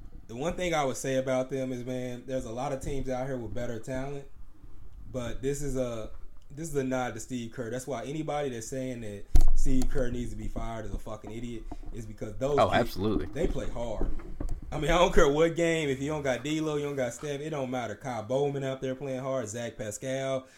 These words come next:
Speaker 1: um, David Lee. You put this roster on the court, and yeah, their record's not reflecting it, but every game I see them getting better, man. That defense, which was atrocious the first week and a half, is not as bad as it was before.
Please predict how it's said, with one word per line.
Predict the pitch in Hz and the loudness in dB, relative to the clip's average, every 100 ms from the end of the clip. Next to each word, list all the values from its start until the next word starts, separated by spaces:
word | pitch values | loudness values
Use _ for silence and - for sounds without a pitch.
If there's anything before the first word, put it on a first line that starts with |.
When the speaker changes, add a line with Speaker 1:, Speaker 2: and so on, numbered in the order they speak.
| - - | -20 -14
Speaker 1:
um, | 113 107 104 98 - _ _ 95 | -12 -10 -10 -12 -16 _ _ -4
David | 127 135 131 113 | 0 2 2 -2
Lee. | 135 139 131 131 - | -2 0 -2 -4 -10
You | 165 | -8
put | 196 247 - | -2 -2 0
this | 185 | -2
roster | 147 160 156 156 151 | -2 -2 -2 -4 -6
on | 131 | -6
the | |
court, | 113 165 143 | -6 -4 -4
and | 117 | -4
yeah, | 131 165 | -4 -2
their | 156 | -2
record's | 123 151 170 151 | -4 -4 -6 -8
not | 160 139 | -8 -8
reflecting | 123 156 156 165 151 | -8 -8 -8 -6 -8
it, | |
but | 123 | -8
every | 131 170 151 | -2 -2 -2
game | 139 143 127 | -2 -2 -4
I | |
see | 135 123 | -6 -6
them | 127 | -6
getting | 120 120 95 | -6 -8 -8
better, | 117 107 101 | -8 -8 -8
man. | 104 104 - - - | -10 -12 -16 -20 -12
That | 170 131 | -10 -6
defense, | 156 170 170 160 | -4 -4 -4 -4
which | 147 135 | -4 -2
was | 135 120 | -2 -2
atrocious | 107 - 147 160 - 160 143 - - - | -6 -6 -4 -2 -4 -6 -8 -12 -16 -12
the | 113 | -6
first | 156 156 113 | -2 -2 -2
week | 147 165 | -4 -4
and | 156 | -4
a | |
half, | 151 156 156 147 - - - - - | -2 -2 -4 -8 -12 -20 -20 -20 -10
is | 139 113 | -8 -8
not | 113 135 147 143 - _ - | -6 -4 -4 -6 -10 _ -10
as | 131 113 | -6 -6
bad | 98 127 135 123 | -2 -2 0 -4
as | 113 | -6
it | |
was | 110 117 107 | -8 -6 -8
before. | 95 - 107 | -10 -10 -10